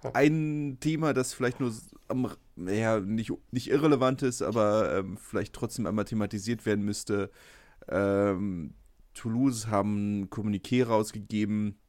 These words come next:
der sie vor dem, ähm,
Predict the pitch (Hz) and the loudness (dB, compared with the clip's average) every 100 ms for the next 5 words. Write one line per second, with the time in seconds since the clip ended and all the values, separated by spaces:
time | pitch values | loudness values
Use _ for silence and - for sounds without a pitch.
0 | _ _ _ _ _ _ _ - - - | _ _ _ _ _ _ _ -18 -12 -4
1 | 107 104 90 107 - 98 98 92 95 95 | -2 0 -2 -6 -2 0 2 0 -2 -6
2 | - _ _ _ _ _ _ - 92 90 | -10 _ _ _ _ _ _ -8 -4 -2
3 | 90 92 90 | -2 -4 -6